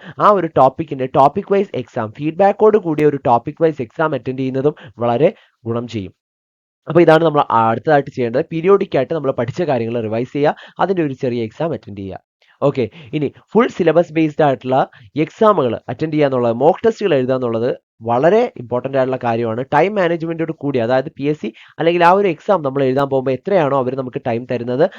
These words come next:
ആ ടൈം മാനേജ്മെന്റോട് കൂടി നമ്മൾ എക്സാം എഴുതുക എന്നുള്ളത് വളരെ ഇമ്പോർട്ടന്റ് ആയിട്ടുള്ള ഒരു കാര്യമാണ്. അപ്പൊ ഇത്രയും നമ്മൾ ചെയ്ത് കഴിയുമ്പോൾ, ഈ എക്സാം എഴുതി കഴിയുമ്പോഴാണ് എവിടെയൊക്കെയാണ് നമുക്ക് കൂടുതൽ സമയം എടുക്കുക, എവിടെയൊക്കെയാണ് നമുക്ക് ബുദ്ധിമുട്ടായിട്ട് വരുന്നത്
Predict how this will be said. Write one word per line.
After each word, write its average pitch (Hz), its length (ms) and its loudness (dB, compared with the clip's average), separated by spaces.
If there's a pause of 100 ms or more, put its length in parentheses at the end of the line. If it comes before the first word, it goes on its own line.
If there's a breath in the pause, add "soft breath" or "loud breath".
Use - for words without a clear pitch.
(160 loud breath)
ആ 160 100 2
ടൈം 170 360 0
മാനേജ്മെന്റോട് 151 640 0
കൂടി 143 500 -6 (240 soft breath)
നമ്മൾ 139 280 0
എക്സാം 143 420 -4
എഴുതുക 127 240 2
എന്നുള്ളത് 131 380 0
വളരെ 127 300 -2
ഇമ്പോർട്ടന്റ് 123 460 -6
ആയിട്ടുള്ള 117 320 -4
ഒരു 131 160 -4
കാര്യമാണ്. 104 360 -6
അപ്പൊ - 640 -12
ഇത്രയും 175 280 0
നമ്മൾ 175 200 0
ചെയ്ത് 151 260 -2
കഴിയുമ്പോൾ, 151 280 0
ഈ 139 40 0
എക്സാം 180 360 0
എഴുതി 156 220 -2
കഴിയുമ്പോഴാണ് 147 400 0
എവിടെയൊക്കെയാണ് 147 520 0
നമുക്ക് 139 180 -4
കൂടുതൽ 131 380 -6
സമയം 123 240 -2
എടുക്കുക, 117 240 -4
എവിടെയൊക്കെയാണ് 139 520 0
നമുക്ക് 127 200 -6
ബുദ്ധിമുട്ടായിട്ട് 135 560 -2
വരുന്നത് 117 440 -4